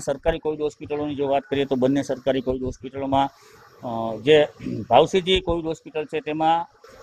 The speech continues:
એકસો અને એકાવન જેટલા દર્દીઓ સારવાર લઈ રહ્યા છે, તો નર્સિંગ જે છે તેમાં પણ નર્સિંગ કોવિડ હોસ્પિટલ જે આપ જોઈ શકો છો મારી પાછળ, તેમાં પણ સો કરતાં વધારે દર્દીઓ સારવાર લઈ રહ્યા છે. પરિસ્થિતિ અત્યાર સુધી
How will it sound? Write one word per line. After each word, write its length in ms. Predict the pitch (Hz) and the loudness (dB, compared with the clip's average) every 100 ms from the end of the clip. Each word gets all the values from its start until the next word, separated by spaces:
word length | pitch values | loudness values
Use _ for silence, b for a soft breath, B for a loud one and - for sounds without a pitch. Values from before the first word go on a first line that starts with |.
| - | 2
એકસો 320 | 170 - 196 | 2 4 4
અને 180 | 196 185 | 4 4
એકાવન 320 | 151 180 185 | 4 6 6
જેટલા 200 | 165 165 | 4 2
દર્દીઓ 300 | 156 151 160 | 0 -2 -6
સારવાર 320 | 151 151 156 | 0 2 2
લઈ 100 | 147 | -2
રહ્યા 220 | 151 151 147 | -2 -2 -4
છે, 120 | 156 | -2
તો 140 | 156 | 0
નર્સિંગ 520 | 131 131 - 196 196 | 2 0 0 0 2
જે 180 | 175 165 | 2 2
છે 120 | 160 147 | 2 0
તેમાં 320 | 151 165 175 | 2 4 4
પણ 340 | 160 156 156 | 4 0 0
નર્સિંગ 340 | 131 143 180 160 | -2 -2 -4 0
કોવિડ 200 | 165 151 | 0 0
હોસ્પિટલ 340 | 147 143 151 | -6 -8 -4
જે 80 | 147 | -2
આપ 160 | 135 | -2
જોઈ 140 | 139 147 | -4 -6
શકો 200 | 143 151 | -8 -10
છો 120 | 147 | -6
મારી 180 | 139 135 | -6 -4
પાછળ, 320 | 135 - 156 - b b b b | -6 -4 -6 -6 b b b b
તેમાં 300 | 151 180 175 | 4 4 4
પણ 160 | 180 175 | 2 -2
સો 240 | - 165 | 0 0
કરતાં 460 | 156 160 156 156 135 | 2 4 6 6 4
વધારે 340 | 123 139 143 | 6 6 6
દર્દીઓ 360 | 135 117 131 139 | 2 -2 -2 -2
સારવાર 380 | 123 117 117 | 2 2 2
લઈ 160 | 107 110 | 0 -4
રહ્યા 260 | 104 101 90 | -4 -10 -6
છે. 140 | - - _ - - - - | -6 -8 _ -18 -18 -14 -2
પરિસ્થિતિ 360 | 139 143 165 165 | 0 0 6 6
અત્યાર 300 | 156 185 180 | 8 6 6
સુધી 360 | 175 156 190 | 2 2 2